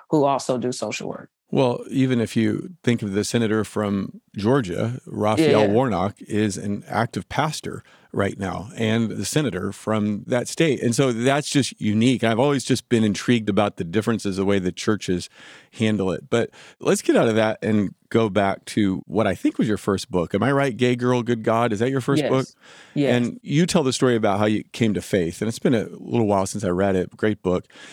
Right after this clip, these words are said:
Speaker 2: You talk about how you came to faith. And part of what you described there, you can tell from the title, is that you came out of a lesbian relationship when you started following Jesus. And one thing I'm curious about is when you came to Christ,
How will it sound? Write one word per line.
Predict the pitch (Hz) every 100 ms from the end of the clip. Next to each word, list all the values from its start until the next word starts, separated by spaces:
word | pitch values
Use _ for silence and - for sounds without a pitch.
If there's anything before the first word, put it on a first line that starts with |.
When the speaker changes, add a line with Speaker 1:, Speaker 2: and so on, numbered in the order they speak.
| - -
Speaker 2:
You | 110
talk | - 120 104
about | 101 98 82 95
how | 101
you | 98
came | - 95
to |
faith. | 87 101 95 90 -
And | - 98 - - 98 -
part | 156 151
of | 117
what | 101
you | 98
described | 92 95 - 170 127
there, | 92 95 98
you | 98
can | 95
tell | 107 98
from | 95
the | 80
title, | - 160 104 92
is | 95
that | 104 78
you | 104
came | 107 - 95
out | 92 92
of | 90
a | 92 - - - -
lesbian | 101 95 101 98 92
relationship | 87 87 90 95 85 85
when | 92
you | 90
started | 92 82 -
following | 87 85 80
Jesus. | 85 87 82 78 - - - - -
And | 151 147 -
one | - 139 233
thing | 277 320
I'm | 160 - _ - _ -
curious | 139 135 -
about | 107 98 98
is | 107 110 107 _ _
when | - 139
you | 175 240
came | - 233 233
to | 139
Christ, | - 110 104 127 -